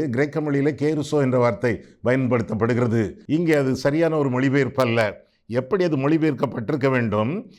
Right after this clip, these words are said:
பத்தொன்பது, "அந்த ஆவியிலே அவர் போய் காவலுள்ள ஆவிகளுக்கு அறிவித்தார்." என்ன அறிவித்தார்? தான் சிலுவையில மரித்தது, மூன்றாம் நாள் உயிர்த்தெழுந்தது, பின்னர் பரலோகத்திற்கு போக இருப்பது, இந்த காரியங்களை வெற்றிகரமாக அறிவித்தார்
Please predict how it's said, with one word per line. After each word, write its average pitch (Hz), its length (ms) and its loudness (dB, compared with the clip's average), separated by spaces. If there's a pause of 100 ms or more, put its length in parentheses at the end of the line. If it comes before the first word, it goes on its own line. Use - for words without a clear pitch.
(140)
பத்தொன்பது, 120 720 0 (420)
"அந்த 113 240 0
ஆவியிலே 175 520 0
அவர் 143 200 2
போய் 139 300 0
காவலுள்ள 139 420 0
ஆவிகளுக்கு 127 560 2 (460)
அறிவித்தார்." 143 760 0
என்ன 143 200 -8
அறிவித்தார்? 131 580 -4 (960)
தான் 117 220 0 (340)
சிலுவையில 147 540 0
மரித்தது, 120 520 0 (760)
மூன்றாம் 165 440 0
நாள் 131 160 2
உயிர்த்தெழுந்தது, 131 760 2 (500)
பின்னர் 151 300 0
பரலோகத்திற்கு 151 640 0
போக 147 260 0
இருப்பது, 127 460 0 (440)
இந்த 143 260 -2
காரியங்களை 135 460 -2
வெற்றிகரமாக 165 840 -2
அறிவித்தார் 120 520 -4